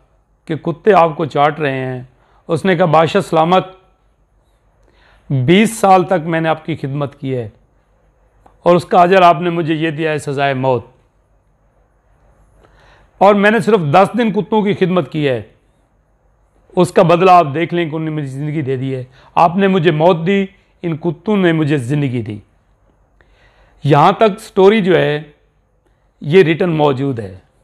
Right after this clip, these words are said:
और इससे अगली जो सतर है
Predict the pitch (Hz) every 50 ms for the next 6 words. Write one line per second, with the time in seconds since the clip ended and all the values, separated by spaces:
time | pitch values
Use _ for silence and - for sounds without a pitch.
0 | _ _ _ _ _ _ _ _ _ _ _ _ _ _ _ _ _ _ _ _
1 | _ _ _ _ _ _ _ _ _ _ _ _ - 180 190 196 190 208 - -
2 | 247 208 202 180 190 220 247 226 233 220 226 - 190 - 220 214 202 165 156 151
3 | 151 156 - - -